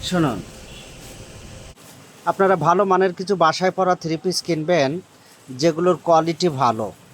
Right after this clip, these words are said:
ঠিক আছে? এক সেট, দু সেট করে কিনবেন। এগুলো কিনলে দেখা যাচ্ছে কি আপনি, আহ, চারশো নব্বই, আহ, চারশো সত্তর টাকার ভিতরে আপনি কিনতে পারবেন। এগুলো নিয়ে অনায়াসে আপনি সাড়ে ছয়শো, সাতশো টাকা করে আপনি বিক্রি করতে পারবেন।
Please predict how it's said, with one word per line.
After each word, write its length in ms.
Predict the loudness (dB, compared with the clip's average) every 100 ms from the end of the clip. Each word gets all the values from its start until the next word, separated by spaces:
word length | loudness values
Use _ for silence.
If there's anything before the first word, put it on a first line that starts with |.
| -12
ঠিক 180 | -6 -4
আছে? 280 | -4 -4 -4 -4 -10 -20 -8 0
এক 180 | 0 0
সেট, 200 | -4 -2
দু 180 | 0 0
সেট 200 | 0 -2 -2
করে 180 | -2 -2
কিনবেন। 480 | -2 -2 0 0 -2 -4 -16 -20 -20 -20 -20 -16 -6
এগুলো 320 | -2 2 2
কিনলে 320 | 2 2 4 4
দেখা 280 | 2 2 2
যাচ্ছে 220 | 2 -2
কি 100 | 0
আপনি, 360 | 0 0 2 2 2 -2
আহ, 380 | -2 0 2 2
চারশো 320 | 2 0 -2
নব্বই, 600 | 0 0 -2 0 2 4 0
আহ, 840 | -6 -20 -20 -20 -20 -16 -4 -2
চারশো 340 | 2 0 0 -2
সত্তর 340 | -2 -2 -2 0
টাকার 260 | 0 2
ভিতরে 320 | 0 -2 0 0
আপনি 200 | 2 -2
কিনতে 360 | -4 -6 -2 0
পারবেন। 440 | 2 2 0 -2 -6 -16 -20 -20 -20 -20 -20 -16 -6
এগুলো 320 | 0 2 4
নিয়ে 240 | 4 6 6
অনায়াসে 440 | 4 4 4 4
আপনি 280 | 2 2 0 0
সাড়ে 280 | 2 2 2
ছয়শো, 380 | 2 2 0 -2
সাতশো 360 | -2 -2 -2
টাকা 280 | -2 0 0
করে 180 | 0 2
আপনি 220 | 0 0 -4
বিক্রি 340 | -4 -4 -6
করতে 280 | -6 -4 -2
পারবেন। 380 | 0 0 0